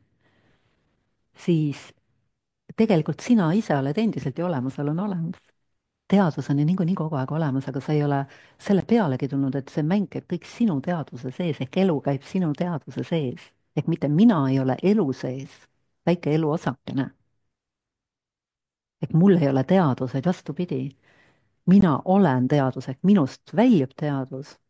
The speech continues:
Kõik, kogu see mäng käib minu teadvuse välja sees. Ehk selle, nendel tasanditel mina olen sina. Ei ole kahte, no aidas, ütlevad hispaanlased.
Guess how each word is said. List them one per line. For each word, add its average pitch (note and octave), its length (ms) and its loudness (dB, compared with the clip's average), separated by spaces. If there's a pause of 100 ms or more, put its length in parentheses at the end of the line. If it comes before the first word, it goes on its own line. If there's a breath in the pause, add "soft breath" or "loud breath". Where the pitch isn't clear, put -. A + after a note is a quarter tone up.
(240)
Kõik, A3 260 2
kogu A3+ 180 2
see C#3+ 140 0
mäng F3+ 240 2
käib - 180 -6
minu F3+ 220 2
teadvuse D3+ 400 -6
välja D3+ 260 0
sees. D3+ 320 -8 (640)
Ehk - 220 -8
selle, A3 340 4
nendel E3+ 460 4
tasanditel C3+ 640 -6 (1200)
mina F3+ 320 4
olen E3 320 2
sina. C#3 380 -6 (1000)
Ei D#3 200 2
ole G3 200 2
kahte, - 360 -8
no D3+ 200 -6
aidas, D#3 400 -2 (360)
ütlevad C#3 200 -6
hispaanlased. C3+ 640 -10